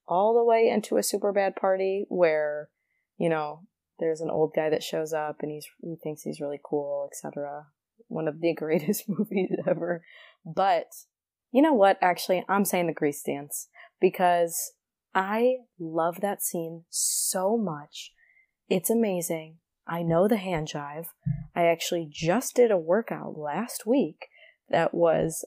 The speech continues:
um, uh, doing a dance, a Zumba dance to that scene.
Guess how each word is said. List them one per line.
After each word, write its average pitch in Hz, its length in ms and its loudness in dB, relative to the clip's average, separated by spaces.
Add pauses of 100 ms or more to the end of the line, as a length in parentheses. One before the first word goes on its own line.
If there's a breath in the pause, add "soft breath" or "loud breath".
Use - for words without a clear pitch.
um, 156 400 -8 (540)
uh, 277 140 0 (160)
doing 233 380 4
a 180 420 4 (320)
dance, 190 400 0
a 185 140 2
Zumba 175 440 2
dance 196 540 -4 (480 soft breath)
to 202 420 4 (460)
that 180 300 2 (220)
scene. - 420 -4